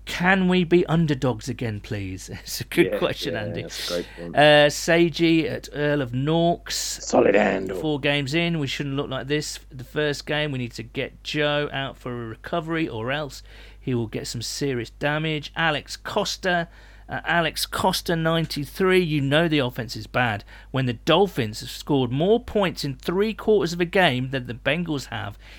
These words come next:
Speaker 1: in four games. <laughs> That's incredible. This can't be all because of Joe's calf, right? Yeah, and that, that, you know, that's the question, is what else is going on here? Um, we, we're tied for the Giants. We haven't scored a first, first, I believe, a,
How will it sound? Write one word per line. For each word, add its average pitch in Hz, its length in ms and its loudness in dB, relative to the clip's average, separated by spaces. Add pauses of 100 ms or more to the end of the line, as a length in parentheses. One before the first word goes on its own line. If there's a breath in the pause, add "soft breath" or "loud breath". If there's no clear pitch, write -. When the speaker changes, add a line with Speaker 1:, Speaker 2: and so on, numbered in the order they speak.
(140 soft breath)
Speaker 1:
in 151 240 0
four 226 640 6
games. 117 720 4
<laughs> - 20 -20
That's - 280 -12
incredible. 110 760 -6 (460 loud breath)
This 156 180 0
can't 180 340 6
be 139 100 6
all 127 120 6
because 123 360 -2
of 104 120 -6
Joe's 120 340 0
calf, 120 500 -4
right? 104 380 -6
Yeah, 165 240 -4
and 160 80 -4
that, 151 240 -10
that, 151 240 -8 (220)
you 147 120 -4
know, 123 120 -2
that's 131 160 -8
the 135 100 -14
question, 143 380 -8
is 135 80 -4
what 139 200 -6
else 156 300 -10
is 143 80 -14 (460 loud breath)
going 131 320 2
on 123 180 0
here? 95 300 -6 (320 soft breath)
Um, 139 300 2 (120)
we, 160 280 4
we're 151 200 2
tied 170 340 -2
for 156 100 -6
the 143 40 -2
Giants. 143 400 0
We 147 100 0
haven't 156 200 -2
scored 156 340 -2
a 139 60 -4
first, - 520 -4
first, 143 600 -4
I 147 100 -2
believe, 156 440 0
a, 135 360 -2